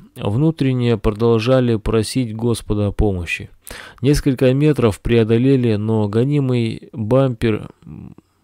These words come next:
бампером лёд нагромождался перед машиной и не давал двигаться вперёд.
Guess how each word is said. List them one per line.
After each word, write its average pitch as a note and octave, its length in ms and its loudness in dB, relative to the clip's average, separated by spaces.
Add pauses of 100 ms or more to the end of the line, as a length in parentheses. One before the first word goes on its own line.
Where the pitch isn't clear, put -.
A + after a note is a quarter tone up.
(140)
бампером A2+ 680 0
лёд C3+ 380 0 (540)
нагромождался B2+ 800 2
перед B2 300 2
машиной B2 640 0
и B2 220 -4
не A#2 140 -2
давал A2+ 360 2
двигаться G#2+ 420 -2
вперёд. F#2+ 480 -2